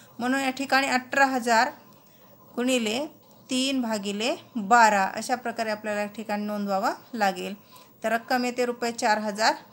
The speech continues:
पाचशे. हा तीन महिन्याचा नफा हा सर्वांचा आहे, म्हणजे तीन भागीदारांचा आहे. त्यामधील फक्त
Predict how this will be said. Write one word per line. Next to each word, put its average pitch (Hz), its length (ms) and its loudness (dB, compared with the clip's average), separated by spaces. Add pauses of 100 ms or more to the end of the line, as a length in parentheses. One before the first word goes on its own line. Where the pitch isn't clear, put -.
(100)
पाचशे. 208 360 2 (580)
हा 262 180 4
तीन 302 480 -2
महिन्याचा 285 720 2
नफा 285 380 2
हा 285 180 2
सर्वांचा 311 720 6
आहे, 277 220 4 (960)
म्हणजे 214 380 -2 (180)
तीन 320 240 4
भागीदारांचा 220 840 0
आहे. 190 220 -2
त्यामधील 240 760 0 (120)
फक्त 269 380 -4